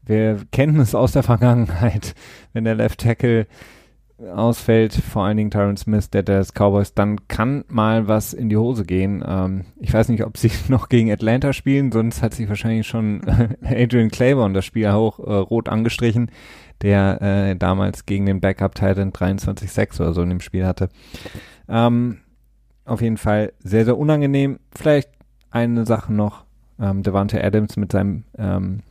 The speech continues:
mit seiner Toe-Verletzung, seiner Fußverletzung. Ähm, das ist auch sehr, sehr interessant zu sehen. Er wird jetzt wahrscheinlich am Son-, ach, Entschuldigung, am kommenden Donnerstag nicht spielen. Nein, Entschuldigung, nicht am Donnerstag. Am Donnerstag haben sie gespielt.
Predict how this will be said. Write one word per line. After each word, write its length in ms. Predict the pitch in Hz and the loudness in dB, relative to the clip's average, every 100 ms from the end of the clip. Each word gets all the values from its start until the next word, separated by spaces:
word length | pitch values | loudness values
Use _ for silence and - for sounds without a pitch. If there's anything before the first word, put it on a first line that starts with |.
| _ _ _ _ _ - - | _ _ _ _ _ -10 -4
mit 140 | 98 | 0
seiner 340 | 107 101 101 | 2 2 2
Toe-Verletzung, 840 | - - 117 117 113 110 110 110 104 | 2 2 2 0 0 2 2 0 0
seiner 180 | 101 101 | 0 0
Fußverletzung. 760 | - 117 - 98 101 - 101 95 - - _ - | -2 -4 0 0 -2 -2 -4 -4 -14 -20 _ -6
Ähm, 340 | 92 95 98 - - | -4 -2 -6 -6 -2
das 260 | 101 - | 0 0
ist 220 | 104 - | -6 -6
auch 180 | - 101 | -6 -6
sehr, 340 | - - 107 107 | -6 2 4 4
sehr 400 | 113 107 95 - | 4 4 2 -2
interessant 500 | 104 107 98 107 107 | -4 -4 -2 -2 -2
zu 120 | 98 | -2
sehen. 260 | 101 107 | 0 2
Er 140 | 101 98 | 2 0
wird 160 | 101 | 0
jetzt 160 | 107 - | -2 -2
wahrscheinlich 400 | 104 95 101 101 | 0 0 0 0
am 240 | 101 98 - - 98 | 0 -2 -6 -18 -16
Son-, 360 | 92 98 107 - | -6 2 2 4
ach, 240 | 101 - | 0 0
Entschuldigung, 440 | 101 98 101 92 92 | -4 -4 -2 0 0
am 200 | 90 - | -2 -2
kommenden 340 | 101 101 95 | 0 0 0
Donnerstag 680 | 98 110 110 - 107 107 - - - - - - | 2 2 0 0 0 -2 -8 -20 -20 -20 -10 0
nicht 380 | 104 143 - | 2 2 0
spielen. 400 | - - 151 160 | -10 -4 0 2
Nein, 180 | 120 85 | 2 0
Entschuldigung, 340 | 85 101 95 92 | 0 -2 -2 -2
nicht 140 | 98 | -2
am 100 | 87 | -2
Donnerstag. 440 | 90 90 - 90 | -2 -2 -2 -6
Am 140 | 90 90 | -4 -4
Donnerstag 420 | 92 90 95 - | -4 -4 -6 -2
haben 140 | 113 | -2
sie 100 | 120 | 0
gespielt. 400 | 107 104 110 110 | -2 -2 -2 -4